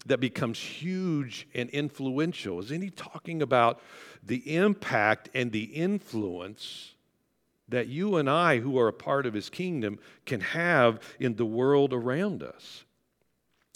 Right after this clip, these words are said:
Because there's this danger <clears throat> when the church finds itself in a position of power. So if you look at the first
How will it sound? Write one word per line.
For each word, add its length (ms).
Because 400
there's 340
this 200
danger 1160
<clears throat> 420
when 260
the 100
church 920
finds 460
itself 520
in 100
a 40
position 760
of 160
power. 420
So 120
if 80
you 140
look 260
at 140
the 80
first 480